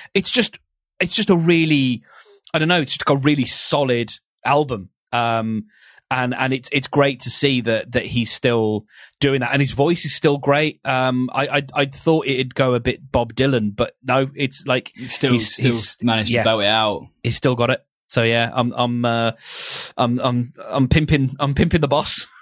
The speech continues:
Speaker 2: Yeah, yeah. Springsteen, I, I, I love, I do like Springsteen. I've never been into him huge because it's very American.
Speaker 1: Yeah.
Speaker 2: It's a very
Speaker 1: Yeah.
Speaker 2: American rock and roll. Like, I, I, I'm quite a, a more of a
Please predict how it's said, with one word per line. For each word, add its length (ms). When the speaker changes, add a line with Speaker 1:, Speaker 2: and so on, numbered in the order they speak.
Speaker 2:
Yeah, 480
yeah. 340
Springsteen, 540
I, 160
I, 100
I 120
love, 280
I 80
do 220
like 240
Springsteen. 760
I've 160
never 540
been 260
into 320
him 100
huge 440
because 260
it's 200
very 320
American. 720
Speaker 1:
Yeah. 400
Speaker 2:
It's 140
a 60
very 320
Speaker 1:
Yeah. 80
Speaker 2:
American 960
rock 300
and 160
roll. 320
Like, 300
I, 40
I, 400
I'm 140
quite 300
a, 420
a 100
more 400
of 140
a 580